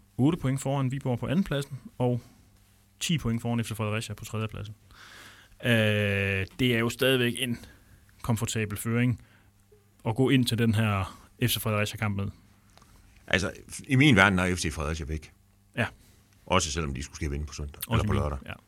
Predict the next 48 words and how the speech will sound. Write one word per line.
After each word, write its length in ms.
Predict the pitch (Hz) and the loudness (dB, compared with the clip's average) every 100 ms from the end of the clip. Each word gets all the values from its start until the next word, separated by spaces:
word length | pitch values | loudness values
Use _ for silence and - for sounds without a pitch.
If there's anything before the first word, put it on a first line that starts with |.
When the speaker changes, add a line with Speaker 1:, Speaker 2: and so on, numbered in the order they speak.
| _ | _
Speaker 1:
vi, 180 | 117 110 | -6 -6
det 120 | 113 | -4
er 40 | 123 | -4
vi 80 | 101 | -4
enige 180 | 98 | -6
om. 100 | 92 95 _ _ - - | -8 -12 _ _ -18 -4
Speaker 2:
Det 100 | 78 | -2
er 80 | 69 | -2
de. 120 | 71 - _ - | -6 -14 _ -6
Altså, 340 | - 76 76 60 - 80 - | -4 -2 -4 -6 -10 -12 -4
hvis 140 | 90 | 0
der 120 | 107 | 6
er 200 | 110 113 - - - - - - - | 6 4 -4 -16 -20 -20 -20 -12 0
chance, 300 | 87 95 85 | 0 2 -2
den 80 | |
røg, 220 | 80 85 71 | 0 0 0
der, 60 | |
der 240 | 71 76 78 | -4 -6 -4
Vejle 240 | 76 80 | -2 -2
fik 140 | - | -6
point 200 | - 80 | -6 -4
i 40 | 78 | -2
går, 240 | 73 71 - | -4 -6 -10
Speaker 1:
Ja. 80 | 101 - _ _ _ _ _ - - | -12 -12 _ _ _ _ _ -20 -4
Speaker 2:
så 100 | 107 | 4
nu 80 | 117 | 6
er 40 | |
det 80 | 113 | 6
Viborg. 320 | 107 87 73 - - _ _ _ _ _ - _ _ _ _ _ _ _ _ _ _ - _ | 6 4 -2 -8 -20 _ _ _ _ _ -20 _ _ _ _ _ _ _ _ _ _ -20 _
Og, 400 | 87 87 82 78 | 0 2 2 0
øhm, 320 | 82 85 78 71 - - _ _ _ _ _ _ _ _ _ _ _ - - - - | 2 0 -2 -6 -10 -20 _ _ _ _ _ _ _ _ _ _ _ -18 -12 -10 -6
de 60 | 107 | -2
skal 100 | 123 | 4
jo 20 | |
stadig 220 | 156 143 | 6 6
mødes 160 | 147 139 | 4 2
på 60 | |
Vejle 180 | 104 120 | 2 2
Stadion 280 | 127 120 78 | 0 -2 -2
på 60 | |
et 20 | 104 | -2
eller 80 | |
andet 100 | 98 | -2
tidspunkt. 280 | 107 92 87 | -4 -6 -4
Jeg 80 | 90 | -2
tror, 120 | 85 | 0
det 240 | 95 78 | 0 0
er, 40 | 85 | -4